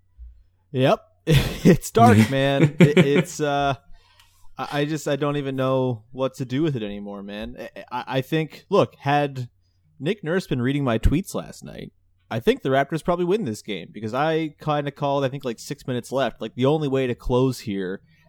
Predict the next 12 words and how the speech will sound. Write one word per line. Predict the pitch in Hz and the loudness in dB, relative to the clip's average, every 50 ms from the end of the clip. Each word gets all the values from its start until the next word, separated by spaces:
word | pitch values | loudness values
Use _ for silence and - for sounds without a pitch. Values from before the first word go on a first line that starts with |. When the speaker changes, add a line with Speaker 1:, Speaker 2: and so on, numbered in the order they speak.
| _ - | _ -8
Speaker 1:
is | - 113 110 - | -6 -6 -6 -6
to | - 117 | -4 -2
go | 117 113 | 0 0
small | 110 - - - 110 110 110 110 110 | 0 -2 -4 -4 -2 -2 0 0 -2
with | 107 95 - | -4 -4 -4
Bembry | - 98 98 107 104 117 117 120 123 131 - | -4 -4 -4 -2 -2 -2 0 -2 -2 -4 -6
i-, | 101 104 - - | -8 -8 -8 -8
in | 104 | -10
place | - - 113 104 107 - - | -10 -6 -6 -6 -6 -6 -2
of | 104 | 0
Speaker 2:
Mm. | 110 113 107 101 | 2 2 2 2
Speaker 1:
Baynes. | 101 113 131 143 - - | 0 -4 -6 -8 -10 -14